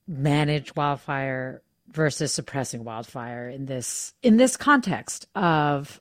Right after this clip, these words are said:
um, of the trans apocalypse and in, in this context of us coming to terms with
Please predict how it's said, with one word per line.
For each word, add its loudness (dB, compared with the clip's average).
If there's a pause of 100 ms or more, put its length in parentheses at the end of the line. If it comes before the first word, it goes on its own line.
um, -2 (880)
of -4 (200)
the -8
trans -2
apocalypse -8 (100)
and -2 (580)
in, 4
in 4
this -2
context -2
of -6
us -4
coming -2
to -10
terms -6
with -6